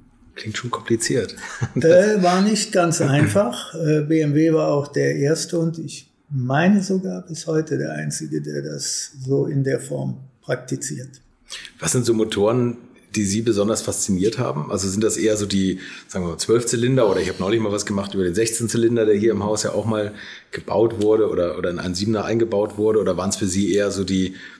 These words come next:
Speaker 1: na, sagen wir mal so, die, die, die E dreißig Motor, von dem Sie gesprochen haben, der M drei Motor, oder?
Speaker 2: Also als der M drei, es, natürlich waren's so, die M-Motoren, die waren
Speaker 1: Mhm.
Speaker 2: immer was Besonderes. Die hatten die höchste spezifische Leistung. Für einen, einen Motoreningenieur ist das einfach,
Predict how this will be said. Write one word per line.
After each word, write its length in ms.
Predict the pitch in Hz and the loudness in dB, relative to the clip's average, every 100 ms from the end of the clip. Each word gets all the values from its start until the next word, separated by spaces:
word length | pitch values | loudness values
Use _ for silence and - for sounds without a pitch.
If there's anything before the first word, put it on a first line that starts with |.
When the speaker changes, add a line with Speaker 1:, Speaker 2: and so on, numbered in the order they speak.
| _ - | _ -14
Speaker 1:
na, 120 | 98 | -10
sagen 380 | - 87 87 87 | -10 -10 -10 -8
wir 80 | 87 | -8
mal 120 | 87 | -6
so, 120 | 87 | -6
die, 220 | 85 85 | -6 -8
die, 220 | - 76 | -8 -8
die 280 | - 73 71 | -6 -6 -4
E 60 | - | -4
dreißig 400 | 117 104 113 98 | -2 0 0 0
Motor, 340 | 101 101 101 | 0 0 0
von 120 | 98 | 0
dem 120 | 98 95 | -2 -2
Sie 80 | |
gesprochen 360 | 98 90 98 101 | -4 -2 -2 -2
haben, 120 | 95 | 0
der 120 | 95 | -2
M 100 | 87 | -2
drei 240 | 92 85 107 | -4 -2 -2
Motor, 460 | 107 104 101 92 | -2 0 0 -2
oder? 220 | 85 80 110 | -2 -2 0
Speaker 2:
Also 200 | 143 165 | 4 4
als 220 | 156 160 | 2 2
der 160 | 170 143 | 2 4
M 220 | 147 139 | 4 4
drei, 340 | 143 143 160 | 2 2 2
es, 220 | 165 143 - - | 0 -2 -4 -4
natürlich 540 | 151 139 165 170 160 - | 2 4 6 6 6 4
waren's 320 | 135 139 131 | 2 2 2
so, 200 | 143 143 | 2 4
die 160 | 139 151 | 2 4
M-Motoren, 640 | 143 151 135 131 131 123 | 8 8 8 4 0 0
die 100 | 127 | 0
waren 220 | 127 127 | 0 0
Speaker 1:
Mhm. 60 | 123 | 0
Speaker 2:
immer 180 | 127 123 | 2 0
was 180 | 117 - | -2 0
Besonderes. 720 | 135 131 127 127 110 - - | 0 0 0 0 -2 -6 -4
Die 160 | 135 | -2
hatten 220 | 131 139 139 | 0 0 2
die 100 | 127 | 4
höchste 380 | 143 - 131 | 2 2 -4
spezifische 680 | 120 135 - 131 131 131 139 | -6 -8 -2 0 0 -2 -2
Leistung. 560 | 127 135 139 - 139 135 | -2 0 0 2 2 2
Für 180 | 139 | 0
einen, 280 | 131 127 - 135 | -2 -4 -6 -8
einen 180 | 135 127 | -2 0
Motoreningenieur 880 | 127 131 135 147 139 131 127 135 135 | 0 0 2 2 2 0 0 0 -2
ist 180 | 131 | -6
das 240 | 131 123 - - - _ | -10 -12 -12 -16 -20 _
einfach, 600 | 135 135 135 139 135 - | 0 2 4 2 0 -6